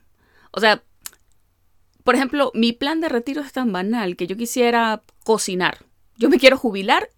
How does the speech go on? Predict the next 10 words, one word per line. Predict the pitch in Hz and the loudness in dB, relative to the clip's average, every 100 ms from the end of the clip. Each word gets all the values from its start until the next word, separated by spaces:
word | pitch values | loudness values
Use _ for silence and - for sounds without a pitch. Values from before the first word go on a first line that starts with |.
| _ | _
para | 214 190 | -2 -2
cocinar. | - 175 - 175 151 - - - - _ | -4 -8 -6 -6 -6 -8 -16 -20 -20 _
Ella | 202 202 214 | -2 0 0
no, | 202 220 262 | 0 -2 -2
ella | 196 202 | -2 -4
quiere | 208 226 226 | -2 -2 -2
jubilarse | - 190 180 180 233 226 185 - 330 - _ _ _ _ - | -6 -8 -6 -4 -2 -2 -4 -10 -12 -16 _ _ _ _ 2
para | 208 196 190 | 4 4 0
poder | - 185 185 196 196 | -2 -4 -2 -4 -6
trabajar, | 240 226 180 165 - 208 208 | -4 -4 -4 -4 0 2 2